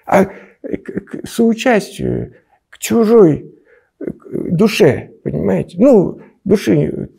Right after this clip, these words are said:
э, у кого есть, у кого нет, не знаю. Вот, э, но вот, ну, к человеку, понимаете? Вот, вот к его жизни, к его, к его страданию к его. Сострадание-то к страданию.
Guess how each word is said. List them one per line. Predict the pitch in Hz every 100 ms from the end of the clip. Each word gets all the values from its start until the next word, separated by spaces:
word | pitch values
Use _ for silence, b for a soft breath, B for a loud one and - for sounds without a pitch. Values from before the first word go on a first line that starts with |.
| - - -
э, | - -
у | -
кого | - 175 165
есть, | 190 196 -
у |
кого | - 143
нет, | 160 196 -
не | 143
знаю. | 175 175 - B B B
Вот, | 202 202 165 -
э, | 180 175 180 175 - -
но | - 175 196 208 196 B B
вот, | - 247 -
ну, | 302 294
к |
человеку, | - 277 269 233 135 - - - _ _ -
понимаете? | 160 180 196 160 -
Вот, | 254 - -
вот | 175 196
к | -
его | 247 247
жизни, | 214 202 220 123 107 127 - _
к | 196
его, | 214 233 214
к | 180
его | 208 208 220 220 180 B B _ -
страданию | - 214 220 226 160 104
к | -
его. | 110 - - _ _ _
Сострадание-то | - 226 - 233 240 226 156 -
к | 143
страданию. | - 202 190 214 147 -